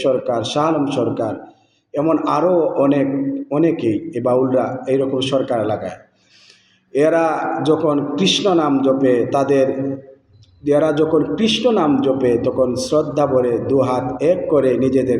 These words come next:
কপালে নেয়, নাউজুবিল্লাহ। এবং বেশিরভাগ সময় ধুতি পরে, যা বাউলদের ছবি এবং বিভিন্ন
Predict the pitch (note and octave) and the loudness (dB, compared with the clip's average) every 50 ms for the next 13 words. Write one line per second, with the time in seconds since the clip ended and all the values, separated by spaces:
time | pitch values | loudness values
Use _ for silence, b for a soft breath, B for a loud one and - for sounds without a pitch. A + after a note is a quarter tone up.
0 | F2+ - - C#3 C3+ - D#3 - B2 A#2+ A2 A2 G#2 F#2+ - - - - A#2 C3 | -2 -2 -2 -2 0 0 0 0 0 0 -2 -2 -4 -4 -6 -10 -10 -6 -4 -2
1 | C#3+ C#3+ C3+ B2 A#2 A#2 A2 G#2+ G#2 G2+ G2+ G2+ F#2 E2+ - - - b b b | -2 0 0 -2 -2 0 0 0 0 -2 -2 -2 -4 -6 -10 -14 -18 b b b
2 | b b b b b - B2+ C#3 C#3 C#3 C#3 C#3+ D3+ C#3 - F3 D3 C#3+ C#3+ C#3 | b b b b b -6 -2 0 0 2 2 2 2 2 2 0 0 2 0 0
3 | C3+ C#3 C3+ - C#3 B2+ B2+ C3 B2+ A#2 A2 A2+ B2+ D#3+ F#3 F3+ G3 E3 - D3 | 0 -2 -2 0 0 2 2 2 0 0 0 0 0 0 0 0 0 0 0 0
4 | C3+ B2 B2 A2+ A2 B2 A#2+ A2+ A2+ B2 B2+ C3+ C#3+ C#3 C#3 C#3+ C3+ B2+ - C#3 | 0 0 0 0 0 0 0 0 0 2 2 4 2 2 2 2 2 2 0 0
5 | - - C3+ B2+ - C#3+ C#3 C3 B2+ B2+ B2 A#2+ A#2 B2+ B2 B2+ C3+ B2 | 0 0 0 2 2 2 2 4 2 2 0 0 0 -2 0 0 0 0